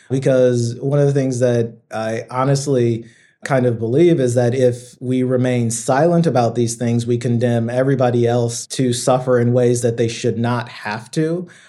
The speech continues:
And while I might not have the answers, one of the things about my decision to be more visible about not just A D H D, but disability and academia in general, is that it shows people that, yes, it is possible for you to become a professor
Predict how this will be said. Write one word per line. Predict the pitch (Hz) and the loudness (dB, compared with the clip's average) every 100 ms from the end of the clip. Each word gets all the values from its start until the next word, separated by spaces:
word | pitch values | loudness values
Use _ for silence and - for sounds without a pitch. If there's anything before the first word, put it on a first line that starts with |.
| _ | _
And | 123 127 127 | -2 0 4
while | 131 127 | 4 4
I | 123 | 2
might | 123 123 | 0 -2
not | 117 113 | -6 -4
have | 120 113 | -4 -4
the | 113 127 | -4 0
answers, | 156 190 139 117 110 110 | 2 2 0 2 0 -2
one | 120 127 135 | -2 0 0
of | 123 | 0
the | 127 123 117 117 - - | 2 2 2 0 -4 -4
things | 135 139 | 0 0
about | 131 127 120 | 0 0 0
my | 117 | -2
decision | 110 110 175 202 175 | -4 0 0 2 0
to | 131 | -2
be | 120 | -2
more | 117 110 - - _ | -2 -4 -10 -20 _
visible | 107 123 123 120 117 117 113 107 | -4 0 2 2 2 0 -2 -2
about | 113 117 113 113 - - | -2 0 0 -2 -6 -12
not | 127 120 | -6 -4
just | 117 120 | -4 -2
A | 127 | 0
D | 117 | 0
H | 113 107 | -2 -4
D, | 123 | -4
but | 113 110 | -2 -2
disability | 117 117 120 113 117 113 | -4 -4 -2 0 0 -2
and | 107 | -2
academia | 113 113 117 110 104 | -4 -6 -6 -4 -6
in | 104 | -4
general, | 170 202 151 127 120 - - | 0 0 0 -2 -6 -18 -10
is | 139 123 | -4 0
that | 131 | 2
it | 127 123 | 0 -4
shows | - 143 160 156 | 0 2 2 2
people | 160 143 131 | 0 0 0
that, | 123 117 | 0 2
yes, | 123 95 - | 0 -2 -4
it | 120 | -2
is | 117 | -2
possible | - - 175 185 151 117 107 101 - _ _ | -6 -6 -4 -2 -2 -2 -4 -6 -12 _ _
for | - 127 | -6 -2
you | 123 120 | -2 -2
to | 127 117 110 110 | 0 0 0 -4
become | 117 120 135 131 | -6 -4 -2 0
a | 120 | -2
professor | 117 117 120 110 - 107 101 101 | -2 -4 -4 -6 -4 -6 -8 -12